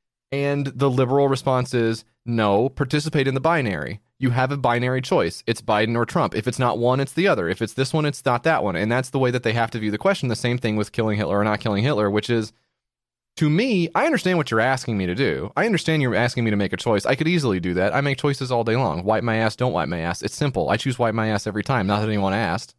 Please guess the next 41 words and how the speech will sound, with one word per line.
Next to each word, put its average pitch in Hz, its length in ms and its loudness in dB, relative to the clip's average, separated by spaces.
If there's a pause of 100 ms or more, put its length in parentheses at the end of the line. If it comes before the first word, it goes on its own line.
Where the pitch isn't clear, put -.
I'm 107 80 -2
not 117 100 2
on 98 100 0
trial. 104 520 0 (280)
But 151 360 2 (1300)
I'm, 165 400 0 (200)
I'm, 147 380 0
I 143 120 4
don't 175 300 2
want 175 340 2
to 196 100 2
participate 165 500 0
in 131 100 0
it 120 120 -2
because 135 420 2
I 123 120 4
understand 156 440 2
that 135 80 0
there 135 140 4
is 123 120 2
more 143 220 2
to 180 240 0
it 107 120 0
than 98 180 0
this, - 340 -8 (340)
you 110 100 -2
know? 92 220 0 (360)
And 127 420 0
me 165 180 2
saying 226 300 0
that 180 100 0
there's 135 140 0
more 147 180 4
to 214 160 -2
it 202 80 0
than 165 120 0
this 170 180 0
is 160 120 -2
not 214 220 2
even 226 240 0
a, 214 60 2